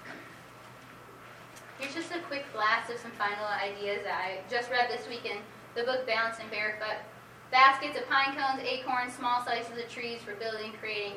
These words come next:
counting. Just bring nature into your classroom. Use stickmobiles, uh, plants to care for, natural treasures like feathers, nests, rocks, shells. Introduce a topic.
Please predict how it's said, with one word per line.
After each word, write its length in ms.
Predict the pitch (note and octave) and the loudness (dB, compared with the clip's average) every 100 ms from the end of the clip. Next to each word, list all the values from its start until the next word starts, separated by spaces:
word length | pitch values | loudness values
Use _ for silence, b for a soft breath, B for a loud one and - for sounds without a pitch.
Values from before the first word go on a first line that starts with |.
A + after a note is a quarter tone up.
| G3 | -2
counting. 540 | A3 A3 G#3 G3+ G3+ G3+ - - - - | -2 0 -4 -8 -8 -12 -16 -18 -18 -16
Just 160 | - - | -10 -2
bring 180 | C4 | -2
nature 280 | B3+ C4+ D4 | 0 -2 -2
into 300 | - E4 E4 | 0 0 2
your 180 | C#4 A#3+ | 2 2
classroom. 400 | A3 - - - - | 4 4 2 -6 -8
Use 120 | A#3 | -10
stickmobiles, 1080 | - E4 - B3+ A#3+ A3+ A3 G#3+ G#3 G#3 - - - G#3+ | -10 -10 -8 -6 -6 -6 -4 -2 -2 -4 -6 -12 -4 2
uh, 220 | G3 F#3+ | 4 4
plants 300 | C#4+ C#4+ - | 0 -2 -2
to 60 | - | -6
care 260 | A3 G#3 | -2 -2
for, 220 | - G3 G3 | 2 2 4
natural 380 | A3+ A#3+ A#3 | 2 0 -4
treasures 540 | A3+ - A3+ G#3+ G3 F#3+ | -6 0 0 2 -2 -2
like 140 | G3 - | -6 -2
feathers, 420 | G#3+ G#3 G3+ G3+ | -2 -2 -4 -4
nests, 280 | G#3+ G#3 - | -2 -2 0
rocks, 400 | G3 G3+ - - | 4 4 4 -4
shells. 440 | - G#3 F#3+ G3 - - - - - - | 0 2 2 0 -4 -14 -18 -18 -18 -12
Introduce 440 | A#3+ A#3+ C#4+ C#4+ C#4+ | -10 -6 -2 -2 -2
a 60 | |
topic. 420 | C4 D4+ D#4+ - | 4 8 8 6